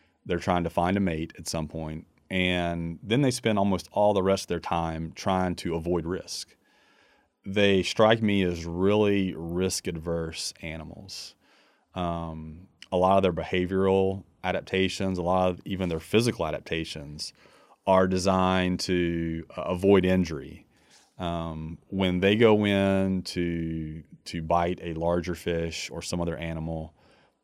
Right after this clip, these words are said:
those animals can fight back. And so sharks, I've learned over time, have these behaviors or these physical adaptations that, um, reduce their own chances of being injured, whether it be poked in the eye or cut, et cetera, et cetera.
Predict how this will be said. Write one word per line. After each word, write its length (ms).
those 220
animals 360
can 120
fight 220
back. 380
And 540
so 200
sharks, 760
I've 220
learned 720
over 220
time, 760
have 180
these 140
behaviors 680
or 40
these 180
physical 300
adaptations 720
that, 300
um, 600
reduce 440
their 360
own 200
chances 360
of 80
being 220
injured, 560
whether 260
it 80
be 120
poked 300
in 80
the 140
eye 500
or 260
cut, 440
et 140
cetera, 320
et 60
cetera. 440